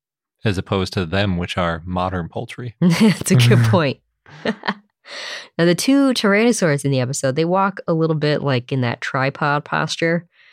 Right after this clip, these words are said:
Speaker 1: Oh, and this is after Jurassic Park came out by a few years, and they're even referencing Jurassic Park, and they still have
Speaker 2: Mm.
Speaker 1: the T-Rex and the goofy pose.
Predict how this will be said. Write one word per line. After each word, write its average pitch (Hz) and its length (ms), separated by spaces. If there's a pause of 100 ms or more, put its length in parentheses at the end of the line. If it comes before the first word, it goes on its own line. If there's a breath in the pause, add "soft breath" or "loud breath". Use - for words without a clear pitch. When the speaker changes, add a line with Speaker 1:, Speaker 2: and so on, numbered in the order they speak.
(280 soft breath)
Speaker 1:
Oh, 87 360
and 117 200
this 143 140
is 117 100
after 110 420
Jurassic 107 520
Park 104 220
came 110 200
out 110 160
by 113 120
a 110 100
few 120 160
years, 113 300
and 104 180
they're 95 140
even 104 180
referencing 104 680
Jurassic 110 480
Park, 113 280
and - 160
they 165 80
still 160 300
have 104 80
Speaker 2:
Mm. 101 40
Speaker 1:
the 104 80
T-Rex 104 460
and 104 120
the 98 60
goofy 104 320
pose. 107 460